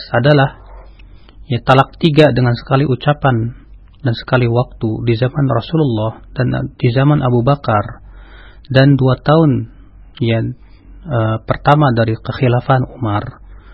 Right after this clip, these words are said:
itu dianggap sebagai talak satu. Kemudian di zaman Umar ketika orang-orang mu-, mudah mengucapkan kata cerai dan talak, maka Umar pun menjadikan talak tiga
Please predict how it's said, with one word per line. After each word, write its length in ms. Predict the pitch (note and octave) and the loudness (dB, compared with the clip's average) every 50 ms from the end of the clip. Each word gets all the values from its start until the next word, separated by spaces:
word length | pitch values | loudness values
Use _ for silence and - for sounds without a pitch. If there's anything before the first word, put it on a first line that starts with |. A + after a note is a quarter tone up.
| - - - - - - | -20 -20 -20 -20 -20 -20
itu 200 | - - - F3+ | -4 0 0 2
dianggap 380 | D3+ F3 D3+ D3 C#3+ D#3 D#3+ - | 2 2 2 2 2 2 0 -2
sebagai 340 | - C#3+ B2+ B2+ C3 C#3 C3+ | -4 -4 -4 -2 0 -2 -2
talak 240 | - C#3+ C#3 C3+ - | -2 -2 -4 -4 -4
satu. 400 | - - C3 - - A#2+ G#2+ G2 - - - - - - - - - - - - - - - - - - - - - - - | -6 -8 -8 -6 -6 -8 -8 -8 -10 -18 -20 -20 -20 -20 -20 -20 -20 -20 -20 -20 -20 -20 -20 -20 -20 -20 -20 -20 -20 -8 -4
Kemudian 400 | - C3 C3+ C#3+ C#3 F#3 F#3+ F3 | 0 2 4 4 6 6 6 6
di 100 | D3+ C#3 | 6 4
zaman 300 | B2+ C#3+ D#3+ F#3 F3 E3+ | 4 4 4 4 4 2
Umar 320 | C#3 B2 A#2+ A2 A2 A#2+ | 2 0 0 0 0 -2
ketika 340 | - - B2 - C3+ - D#3 | -2 -4 -4 -4 -4 -4 -2
orang-orang 760 | C#3+ C#3 C3+ C3+ C#3 C#3 C#3 C#3+ D3+ D#3 D#3+ D#3+ D#3+ D#3+ D#3+ - - - - - - - | 0 0 0 0 0 0 0 2 2 2 2 2 0 -4 -6 -12 -18 -20 -20 -20 -20 -4
mu-, 260 | - D3+ D3+ D#3+ D#3 - | 0 2 4 4 2 2
mudah 520 | - E3 F3 D#3 D3 E3 C#3+ - - - - | 2 4 4 4 4 2 0 0 -4 -4 -2
mengucapkan 580 | C3+ C3 B2+ B2 - - B2+ - - B2+ C3 | 0 0 0 0 -2 -4 -4 -2 -2 -2 -2
kata 280 | B2+ B2+ - - A#2+ A#2 | -2 -4 -4 -4 -6 -4
cerai 320 | - - C3 C#3 C3 B2+ | -2 -2 0 0 0 0
dan 200 | A#2 A#2 A2 A2 | 0 -2 0 0
talak, 320 | G2+ G#2 G#2+ - - - - - - - - - - - - - - - - - - - - - - - | 0 0 -2 -4 -4 -6 -10 -20 -20 -20 -20 -20 -20 -20 -20 -20 -20 -20 -20 -20 -20 -20 -20 -14 -4 -2
maka 240 | A#2+ A#2+ - - D#3 | -2 0 0 0 0
Umar 340 | C#3+ C#3 C3 C3+ D3 D3+ - | 2 2 4 4 2 2 0
pun 140 | - D#3+ C3+ | 0 -2 0
menjadikan 540 | C3 B2 A#2 A#2 A2+ B2+ - - C#3 B2+ A#2+ | 0 0 0 0 -2 -2 -2 -2 -2 -2 -2
talak 280 | - A#2 A2 A2+ - - | -2 -2 -4 -4 -6 -8
tiga 300 | - C#3 B2+ B2+ C3 B2 | -12 -10 -4 -2 -2 -2